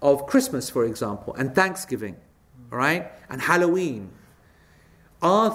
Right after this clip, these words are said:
things haram because of how they are understood today, or are things haram because of what they actually represent according to an academic study of what they were founded upon? Christmas today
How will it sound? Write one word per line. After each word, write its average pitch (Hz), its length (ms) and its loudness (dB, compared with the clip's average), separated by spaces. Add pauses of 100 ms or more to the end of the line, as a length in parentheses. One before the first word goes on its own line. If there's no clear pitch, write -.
things 208 260 0
haram 185 460 4
because 165 320 4
of 165 120 2
how 170 120 4
they 170 160 6
are 165 100 4
understood 165 380 4
today, 160 380 4
or 160 180 2
are 170 220 4
things 170 260 0
haram 160 400 4
because 147 340 0
of 131 220 2
what 160 160 4
they 143 120 4
actually 156 380 2
represent 147 560 4
according 143 460 2
to 139 140 0
an 135 80 2
academic 131 420 2
study 135 240 2
of 127 80 6
what 135 160 4
they 135 80 6
were 131 160 6
founded 131 460 2
upon? 98 280 -6 (1200)
Christmas 190 400 0
today 147 580 2